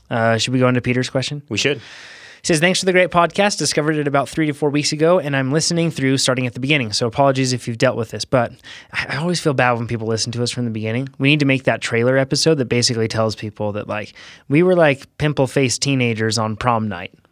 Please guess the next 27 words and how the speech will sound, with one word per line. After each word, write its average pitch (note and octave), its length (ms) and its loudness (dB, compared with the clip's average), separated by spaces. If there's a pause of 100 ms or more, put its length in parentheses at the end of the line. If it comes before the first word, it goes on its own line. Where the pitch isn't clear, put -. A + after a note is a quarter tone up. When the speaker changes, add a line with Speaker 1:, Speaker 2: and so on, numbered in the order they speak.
(200)
Speaker 2:
Until, A#2+ 280 2
Speaker 1:
A - 20 0
Speaker 2:
like, F#2+ 160 0
Speaker 1:
little E3 180 2
Speaker 2:
at D#3 140 4
least C#3 160 2
Speaker 1:
awkward. D3 140 2
Speaker 2:
episode A2+ 280 0
five. A#1 360 -8
Speaker 1:
Until, D#3 180 -6
like, C3+ 140 0
last B2 280 0
week, G#2+ 220 -10
right? A2+ 260 -10
Yeah. A#2+ 320 -6
Speaker 2:
Oh, D3 140 4
Speaker 1:
Yeah. G#2 60 -2
Speaker 2:
last G#2+ 180 -2
week. C#3 240 0
Okay. G3+ 260 4
Speaker 1:
<laughs> - 40 -2
Yeah. D#3+ 280 2
Speaker 2:
Yeah. C3 200 2
Yeah. A#3+ 60 -4
Speaker 1:
So, F3 220 2
like, D#3 260 2 (220)
so D#3+ 360 -2